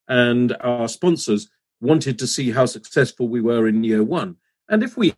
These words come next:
had, uh, raced this year, I'm sure we would have had, uh, more sponsors. But obviously, when we decided not to race, the sponsors decided to keep their money, uh, uh,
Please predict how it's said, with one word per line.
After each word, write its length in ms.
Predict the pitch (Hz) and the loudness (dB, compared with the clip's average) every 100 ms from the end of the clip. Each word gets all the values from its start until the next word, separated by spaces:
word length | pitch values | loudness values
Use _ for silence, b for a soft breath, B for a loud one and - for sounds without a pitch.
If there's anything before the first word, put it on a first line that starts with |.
| - | -2
had, 320 | 160 170 107 - _ _ _ - | 0 0 -2 -10 _ _ _ -2
uh, 320 | 110 107 107 | 0 2 0
raced 340 | 110 131 117 - | 0 0 0 -4
this 220 | 107 - | -8 -4
year, 160 | 101 123 | -2 0
I'm 100 | 143 | 0
sure 280 | - 190 | 2 2
we 100 | 147 | 2
would 140 | 147 160 | 2 0
have 100 | 127 | 2
had, 240 | 147 143 - | 0 -2 -2
uh, 200 | 143 143 151 | 0 0 0
more 200 | 165 143 | -2 -2
sponsors. 640 | - - 226 214 - - _ _ _ - | -6 0 2 2 -6 -18 _ _ _ 0
But 100 | 139 | 2
obviously, 440 | 139 - 110 110 - _ _ | 2 2 0 0 -4 _ _
when 180 | 127 131 | 0 2
we 100 | 113 | 0
decided 440 | 113 127 113 104 | 0 0 0 0
not 180 | 110 - | -4 -4
to 100 | 117 | -4
race, 340 | 123 104 120 | -2 -2 -4
the 120 | - 127 | -6 -10
sponsors 720 | - 143 135 - 143 131 - | -2 -2 -2 0 0 0 -6
decided 520 | 131 - 139 135 131 | -10 -4 0 0 -4
to 100 | 127 _ | -16 _
keep 180 | 156 110 | -4 0
their 140 | 147 | 0
money, 320 | 180 214 101 - _ _ | 2 0 -2 -10 _ _
uh, 60 | 123 | 0
uh, 560 | 123 123 123 - 143 | 2 2 0 0 -2